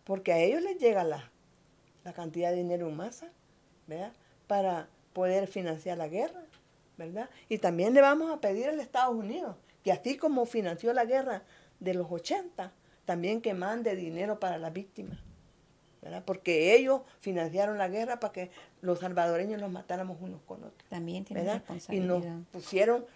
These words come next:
Speaker 1: la venda en los ojos para que tuviéramos hermanos contra hermanos, ¿verdad? Familia, madre contra hijo.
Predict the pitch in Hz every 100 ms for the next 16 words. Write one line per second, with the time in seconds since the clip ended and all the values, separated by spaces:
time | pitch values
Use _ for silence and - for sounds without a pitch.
0 | - 180 180 214 226 208 185 170 - 254
1 | - - - 196 180 185 180 - - -
2 | _ _ _ _ _ 202 185 190 226 233
3 | 196 - _ - 180 190 208 233 220 -
4 | _ _ _ - 190 185 175 165 190 269
5 | 349 330 - _ _ _ _ 170 214 233
6 | 190 190 220 226 220 190 196 233 208 208
7 | 190 185 185 262 -